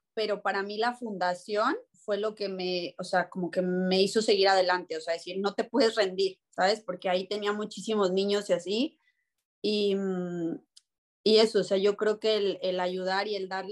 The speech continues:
dar, dar voz a todo este tipo de cosas es como que a lo que yo vengo.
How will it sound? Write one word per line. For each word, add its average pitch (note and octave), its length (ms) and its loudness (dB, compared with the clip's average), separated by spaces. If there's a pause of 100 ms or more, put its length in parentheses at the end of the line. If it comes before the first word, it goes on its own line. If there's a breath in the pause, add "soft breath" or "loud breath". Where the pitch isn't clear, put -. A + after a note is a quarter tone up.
dar, G#3+ 420 0 (120)
dar C4+ 280 4
voz D4 260 -6
a C#4 100 -8
todo A#3+ 240 -10
este D4 260 -10
tipo - 300 -12
de - 160 -6
cosas A#3+ 580 -6 (500)
es F#3+ 220 -6
como G3+ 300 -6
que E3+ 220 -4
a E3 60 -4
lo E3 160 -6
que E3+ 160 -8
yo E3+ 140 -2
vengo. E3+ 360 -6